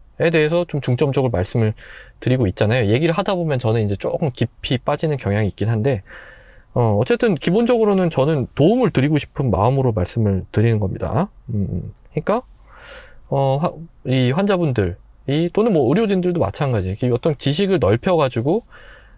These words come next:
어떤 잘못된 결정을 내리지 않도록 도와드리는 게 제 어떤 궁극적인 목적이 되는 거죠. 어.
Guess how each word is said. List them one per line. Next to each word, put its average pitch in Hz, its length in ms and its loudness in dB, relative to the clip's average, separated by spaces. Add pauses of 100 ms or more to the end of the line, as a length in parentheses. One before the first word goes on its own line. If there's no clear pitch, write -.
(180)
어떤 131 240 2
잘못된 175 600 0
결정을 131 460 0
내리지 110 320 0
않도록 95 440 -2
도와드리는 156 500 2
게 139 160 0
제 101 400 0
어떤 87 360 -6 (420)
궁극적인 131 520 0
목적이 120 320 -2
되는 98 240 -2
거죠. 92 460 -10 (160)
어. 90 280 -14